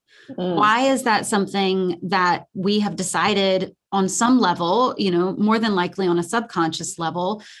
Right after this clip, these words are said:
Speaker 2: but maybe even consciously, why do we decide to, to give that over to somebody else? And, you know, a-, as I'm just kind of rambling <laughs> here, I'm also just like,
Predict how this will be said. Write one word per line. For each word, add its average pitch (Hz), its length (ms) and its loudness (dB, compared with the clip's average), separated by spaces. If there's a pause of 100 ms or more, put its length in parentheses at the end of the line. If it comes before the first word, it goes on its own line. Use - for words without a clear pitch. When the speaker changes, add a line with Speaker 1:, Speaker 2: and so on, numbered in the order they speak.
(100)
Speaker 2:
but 269 120 2
maybe 311 220 4
even 285 300 2
consciously, 220 560 -2
why 180 240 2
do 233 80 2
we 262 100 2
decide 233 460 0
to, 202 340 -2
to 220 100 -2
give 226 300 0
that 254 180 4
over 220 260 2
to 185 100 -2
somebody 190 400 -2
else? 190 380 0 (600)
And, 254 400 4 (220)
you 214 100 2
know, 170 220 2
a-, - 200 -4
as 208 220 2
I'm 185 300 0
just 180 160 -6
kind 180 160 -2
of 170 100 -6
rambling 214 380 4
<laughs> - 20 6
here, 220 260 4
I'm 202 260 2
also 214 260 2
just 214 180 0
like, 196 240 0